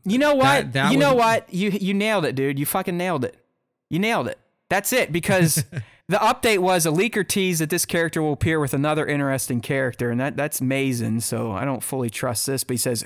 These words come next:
Speaker 1: "Who's he's hanging with is pretty cool, too." So if we go what, uh, what Nick said, 'cause I've really been struggle to, struggling to, to try and figure this out. Like,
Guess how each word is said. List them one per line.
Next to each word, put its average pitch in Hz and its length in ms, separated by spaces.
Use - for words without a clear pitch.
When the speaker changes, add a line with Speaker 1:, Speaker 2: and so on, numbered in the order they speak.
Speaker 1:
"Who's 202 240
he's 190 220
hanging 175 380
with 139 180
is 135 100
pretty 143 260
cool, 131 220
too." 117 360
So 175 180
if 147 80
we 233 100
go 247 280
what, 180 340
uh, 180 160
what 160 320
Nick 160 240
said, 147 280
'cause 139 140
I've 196 340
really 208 240
been 170 140
struggle 156 500
to, 135 200
struggling 147 480
to, 123 100
to - 180
try 147 340
and 123 260
figure 131 320
this 120 180
out. 117 420
Like, 120 380